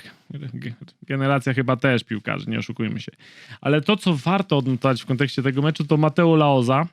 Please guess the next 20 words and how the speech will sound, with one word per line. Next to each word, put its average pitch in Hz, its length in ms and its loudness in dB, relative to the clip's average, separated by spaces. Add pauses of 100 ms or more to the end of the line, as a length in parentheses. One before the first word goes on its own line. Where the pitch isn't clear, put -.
(260)
który 208 360 4
zrobił 180 380 4
Mateo 170 400 4
Laoza, 120 420 4
czyli, 147 480 4
no, - 100 0 (280)
był 262 240 4
tam 254 200 4
ewidentny 196 560 4
rzut 170 220 0
karny 175 340 4
w - 80 -10
pierwszej 160 300 4
połowie, 151 460 4
powinien 147 360 2
zostać 147 320 0
odgwizdany 139 640 2
dla, 135 380 2
dla 131 180 0
Ukrainy 135 580 2